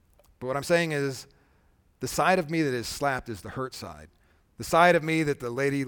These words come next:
yelled at and gave me some sign language for was the angry side. You turn the other cheek means you don't, not, do not present yourself in kind. The damaged part of you, let it go away. Move it away.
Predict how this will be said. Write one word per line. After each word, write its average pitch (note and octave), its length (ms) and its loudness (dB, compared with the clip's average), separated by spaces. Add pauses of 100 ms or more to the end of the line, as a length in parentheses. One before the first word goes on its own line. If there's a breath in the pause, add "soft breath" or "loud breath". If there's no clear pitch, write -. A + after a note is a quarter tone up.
yelled C#3 340 0
at A2 200 -4
and A2+ 300 -8
gave A#2+ 180 -4
me A#2 80 -8
some G#2 180 -12
sign B2+ 300 -6
language G#2 280 -10
for F2+ 240 -14
was F2 160 -16
the A2 120 -12
angry A#2 380 -8
side. D2+ 380 -14 (1160 soft breath)
You B2 160 -14
turn E3+ 340 -4
the C#3+ 100 -4
other B2 160 -4
cheek C#3 520 -8
means A2 240 -12
you A2+ 60 -10
don't, B2 320 -8 (400)
not, B2+ 360 -8
do C3+ 100 -10
not B2+ 200 -6
present C3 560 -4
yourself A2 600 -8
in B2 220 -12
kind. D#2+ 480 -12 (640 soft breath)
The A#2 80 -8
damaged C3 520 -4
part C#3+ 240 -4
of G#2+ 80 -8
you, G#2+ 280 -10
let C3 120 -6
it C3 120 -12
go C3 160 -4
away. E2+ 480 -12 (480 soft breath)
Move D3 260 -6
it C3+ 80 -4
away. F2+ 480 -10